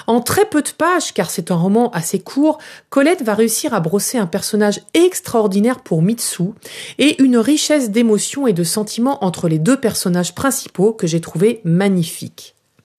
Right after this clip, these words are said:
La langue de Colette est vraiment particulière et avec Mitsu, elle a pu s'en donner à cœur joie. Je vous mets deux ou trois citations pour que vous la découvriez.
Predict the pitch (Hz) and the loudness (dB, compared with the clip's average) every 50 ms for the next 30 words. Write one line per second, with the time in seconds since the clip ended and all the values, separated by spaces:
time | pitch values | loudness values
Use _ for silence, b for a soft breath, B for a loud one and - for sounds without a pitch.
0 | - B B B B 214 226 247 294 339 381 339 247 226 226 - 220 220 247 254 | -20 B B B B 2 4 4 4 2 2 0 0 0 0 2 2 2 2 2
1 | - 202 156 160 160 165 202 214 220 220 214 196 - - 190 170 - - 170 180 | 0 -2 -4 -4 -4 -2 -2 -2 -2 -2 -2 -4 -6 -8 -12 -12 -8 -4 -2 -2
2 | 185 208 240 247 240 B B B B B 208 214 254 277 277 - 285 294 285 - | 0 0 -2 -2 -4 B B B B B 2 4 2 2 2 2 2 2 2 0
3 | - - 277 302 359 - - 185 196 196 - - 330 339 - - 180 175 170 190 | 0 2 4 4 4 4 4 2 2 0 0 -2 -2 -2 -2 0 0 0 0 0
4 | 208 262 262 - 190 180 165 - - 196 180 185 165 - 151 131 123 123 - _ | 0 -2 -2 -2 -2 -4 -2 0 0 0 0 0 -2 -4 -2 -4 -4 -4 -8 _
5 | B B B B B B - 226 220 233 247 254 330 349 277 240 254 240 226 214 | B B B B B B 0 2 4 4 4 6 6 4 4 4 2 0 0 -2
6 | - - 285 277 - 240 202 190 180 - - 262 294 285 - 202 - - 208 185 | -2 -2 -2 -2 -2 -2 -2 -2 -2 -2 -2 -4 -6 -6 -6 -8 -4 -2 0 0
7 | 175 185 175 175 170 165 208 - - 254 208 196 175 160 139 131 131 | 0 2 2 2 2 2 0 -2 -2 -2 0 0 0 0 0 -2 -4